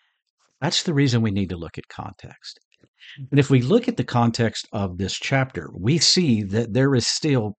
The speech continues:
bad stuff happening. Circumstances change very quickly when it comes to the children of Israel.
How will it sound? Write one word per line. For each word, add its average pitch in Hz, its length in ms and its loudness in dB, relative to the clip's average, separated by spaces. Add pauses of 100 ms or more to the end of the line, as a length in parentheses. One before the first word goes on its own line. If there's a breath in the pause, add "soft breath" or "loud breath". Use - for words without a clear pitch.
bad 110 320 -2
stuff 101 340 -4
happening. - 560 -10 (720)
Circumstances 156 760 4
change 139 380 4
very 123 220 2
quickly 117 460 -2
when 98 160 -2
it 98 80 -6
comes 98 260 -4
to 101 100 -8
the 95 120 -8
children 101 440 -4
of 123 120 0
Israel. 95 420 0